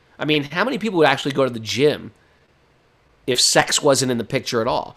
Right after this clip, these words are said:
Oftentimes, I wanna go to the gym because I wanna look a certain way to appeal to the opposite sex. So when you take sex out of the picture, a lot of times people just get depressed.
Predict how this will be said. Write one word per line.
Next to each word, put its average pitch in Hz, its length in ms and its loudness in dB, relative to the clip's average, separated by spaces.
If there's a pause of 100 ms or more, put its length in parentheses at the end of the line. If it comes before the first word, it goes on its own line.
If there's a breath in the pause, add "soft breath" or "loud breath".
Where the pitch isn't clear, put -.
(140 soft breath)
Oftentimes, 165 600 2
I 151 100 2
wanna 190 220 2
go 165 100 4
to 160 60 4
the 151 160 2 (280 soft breath)
gym 127 540 0 (460)
because 143 240 0
I 156 80 8
wanna 151 220 6
look 147 360 2
a 143 80 -2
certain 143 440 2
way 127 440 4
to 131 120 -6
appeal 123 480 -2
to 117 400 -6 (460 soft breath)
the 117 120 2
opposite 113 360 -2
sex. 135 300 0
So 151 80 0
when 151 80 2
you 226 80 0
take 202 260 -2
sex - 460 0
out 131 120 4
of 117 60 -2
the 113 60 -6
picture, 120 460 -4 (760 soft breath)
a 143 60 6
lot 190 300 8
of 233 100 4
times 185 220 6
people 170 260 4
just - 240 2
get - 180 6
depressed. - 840 4